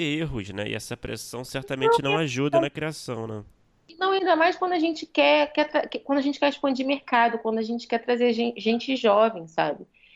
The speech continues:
Speaker 2: Da, da minha parte, quando eu falo com pessoas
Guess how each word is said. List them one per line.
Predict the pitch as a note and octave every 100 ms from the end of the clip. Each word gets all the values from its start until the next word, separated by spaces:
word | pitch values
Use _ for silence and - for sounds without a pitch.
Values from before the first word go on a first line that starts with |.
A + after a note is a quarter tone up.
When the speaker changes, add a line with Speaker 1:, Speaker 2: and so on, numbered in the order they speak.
| _
Speaker 2:
Da, | G3 - F#3+ F#3+
da | F#3 G3
minha | G#3+ C4+ C#4
parte, | G#3+ F#3+ -
quando | - A#3+
eu | D#4+
falo | D#4+ F#3+ F3
com | F3+
pessoas | E3+ D#3+ - E3 D#3 D3 D#3 -